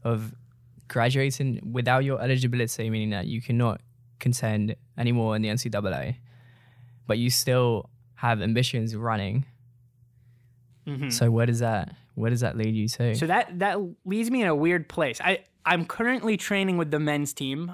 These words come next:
Speaker 2: Um, over the summer, I had no idea what I was doing. I was just running, then I got hurt, and I started running again, and then got hurt again, and, and I was just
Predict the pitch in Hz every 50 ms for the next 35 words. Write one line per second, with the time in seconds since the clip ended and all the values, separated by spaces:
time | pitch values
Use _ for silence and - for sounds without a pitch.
0 | - - 139 139 139 139 131 131 127 123 135 - - _ _ _ _ _ _ _
1 | _ - 214 285 330 269 - - 240 220 214 190 165 160 165 170 156 165 170 165
2 | 160 156 147 151 151 139 139 131 127 127 131 127 143 131 120 120 120 139 170 -
3 | - 170 139 131 156 156 160 160 160 156 160 147 - 156 151 160 143 160 147 135
4 | - 156 147 143 143 139 - 147 143 139 143 - - 156 143 135 135 139 139 143
5 | 143 139 135 143 139 139 139 139 135 131 131 135 139 135 135 131 135 135 131 131
6 | 131 127 139 135 135 131 131 123 120 120 - 151 139 143 143 143 147 143 147 139
7 | -